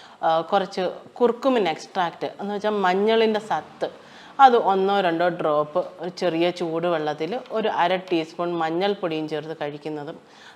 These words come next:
നല്ലതായിട്ട് നമുക്ക് പറയാം. പിന്നെ എല്ലാവർക്കും അറിയാവുന്ന ഒരു അടുക്കളയിൽ നമുക്ക് എപ്പോഴും കിട്ടുന്നതാണ് ഉലുവ. ഒരു പത്ത് ഗ്രാം ഉലുവ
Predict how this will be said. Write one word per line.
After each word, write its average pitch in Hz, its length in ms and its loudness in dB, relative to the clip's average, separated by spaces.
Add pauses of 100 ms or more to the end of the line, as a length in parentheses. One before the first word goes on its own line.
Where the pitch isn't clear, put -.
നല്ലതായിട്ട് 156 680 0
നമുക്ക് 160 320 -6
പറയാം. 139 240 -12 (120)
പിന്നെ 214 260 -6 (380)
എല്ലാവർക്കും 220 1080 4
അറിയാവുന്ന 202 600 4
ഒരു 156 100 -2
അടുക്കളയിൽ 180 540 2
നമുക്ക് 190 220 -2
എപ്പോഴും 247 480 2
കിട്ടുന്നതാണ് 175 540 -2 (100)
ഉലുവ. 175 380 2 (640)
ഒരു 269 200 4
പത്ത് - 340 2
ഗ്രാം 180 520 2
ഉലുവ 175 480 2